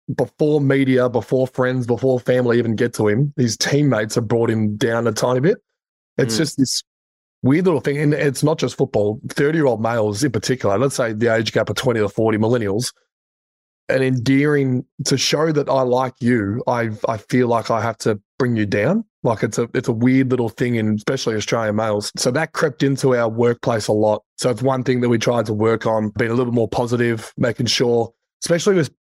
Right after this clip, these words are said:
Speaker 1: something someone cares about. So I care about rough work. So I would take offense if you said, "Oh, you're being hinder to no one. You, stop, stop hinder to a Carlton jumper and hit it to a Melbourne jumper," like, as banter.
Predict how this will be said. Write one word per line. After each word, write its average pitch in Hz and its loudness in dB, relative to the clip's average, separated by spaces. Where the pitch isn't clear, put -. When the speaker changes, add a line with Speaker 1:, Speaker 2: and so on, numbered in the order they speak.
Speaker 1:
something 147 -2
someone 135 0
cares 120 2
about. 104 0
So 123 2
I 147 0
care 135 0
about 120 0
rough 120 -2
work. - 0
So 110 0
I 123 0
would 123 2
take 127 -4
offense 135 -4
if 110 -2
you 120 2
said, 117 0
"Oh, 117 0
you're 127 2
being 113 -2
hinder 127 0
to - -4
no 127 2
one. 110 -2
You, 113 -8
stop, - -2
stop - -2
hinder 147 0
to 135 0
a 120 -2
Carlton 143 -2
jumper 123 0
and 117 0
hit 139 2
it 123 -4
to 131 2
a 120 0
Melbourne 135 2
jumper," 117 0
like, 117 0
as 120 -2
banter. 131 -2